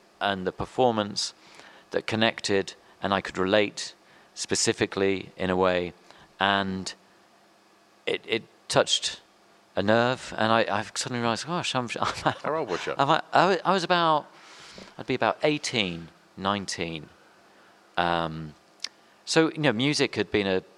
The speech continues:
Speaker 1: a massively important part of my life for, for,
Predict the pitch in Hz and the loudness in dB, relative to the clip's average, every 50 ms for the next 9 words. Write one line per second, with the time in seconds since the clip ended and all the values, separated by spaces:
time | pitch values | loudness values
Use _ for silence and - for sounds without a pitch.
0 | - - _ - - 90 90 98 113 117 113 110 - - 107 95 85 - - 90 | -20 -20 _ -6 -4 -4 -2 0 -2 -2 -2 -2 -2 -2 -2 -2 -4 -4 -4 -4
1 | 95 90 87 80 - 90 90 85 - 92 87 - 87 - 78 80 82 82 87 87 | -2 -2 -4 -8 -10 -10 -12 -10 -10 -12 -6 -4 -4 -4 -2 -2 -4 -4 -2 -4
2 | 87 87 85 - - - 90 90 78 - _ _ _ _ _ _ _ - - - | -4 -4 -6 -8 -10 -8 -8 -8 -8 -10 _ _ _ _ _ _ _ -20 -6 -2
3 | 85 82 80 80 | -2 -2 -2 -4